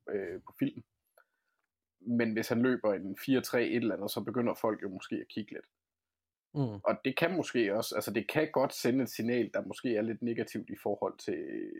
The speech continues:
Speaker 1: hvor man ender. Nu bliver Lamar jo draftet nummer toogtredive. Øh, det var der mange grunde til.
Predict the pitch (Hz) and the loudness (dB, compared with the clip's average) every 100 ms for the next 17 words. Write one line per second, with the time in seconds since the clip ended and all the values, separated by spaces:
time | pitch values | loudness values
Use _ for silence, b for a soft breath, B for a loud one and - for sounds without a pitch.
0 | - 113 113 104 - 107 117 110 101 101 | -12 -2 0 0 -2 -2 0 0 0 0
1 | 90 104 113 101 98 107 - 110 - - | 0 0 2 0 -2 -4 -6 -10 -8 -4
2 | 120 110 - 98 104 113 107 b b b | -2 0 0 2 2 4 2 b b b
3 | b b b b - 92 82 - - 110 | b b b b -4 -2 -4 -6 2 2
4 | 98 85 85 85 120 120 110 113 110 107 | 4 2 0 -4 -2 0 0 -2 -2 -4